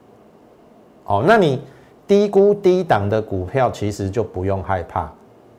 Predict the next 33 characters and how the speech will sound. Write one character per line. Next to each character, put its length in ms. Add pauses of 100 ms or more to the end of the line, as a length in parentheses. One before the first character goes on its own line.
(160)
我 100
的 80
意 120
思 60
说， 120
像 240
我 80
们 100
今 140
天 140
有 100
三 180
档 140
股 80
票 160
逆 140
势 160
收 200
红， 120
那 100
些 160
都 140
在 100
低 260
档， 220
你 80
根 160
本 160
不 80
需 180
要 140
害 160
怕。 260